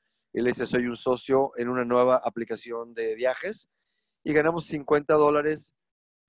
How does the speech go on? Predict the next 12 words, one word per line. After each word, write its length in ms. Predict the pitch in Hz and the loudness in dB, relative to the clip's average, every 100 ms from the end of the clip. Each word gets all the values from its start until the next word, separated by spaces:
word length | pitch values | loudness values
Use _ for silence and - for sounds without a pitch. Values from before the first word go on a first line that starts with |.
| - | -10
eh, 180 | 117 110 | -10 -10
de 220 | 104 120 | -4 -2
bono 320 | 120 135 139 | 2 2 2
marketing 420 | 127 135 156 180 | 0 -2 -4 -10
cada 200 | 160 131 | -2 0
vez 140 | 123 - | -2 -4
que 100 | 127 | -6
alguien 240 | 123 127 | -4 -6
se 100 | 117 | -2
ahorra 280 | 110 117 117 | -2 -2 -8
cien 180 | - 120 | -10 -4
dólares. 400 | 156 156 110 | -2 -2 -4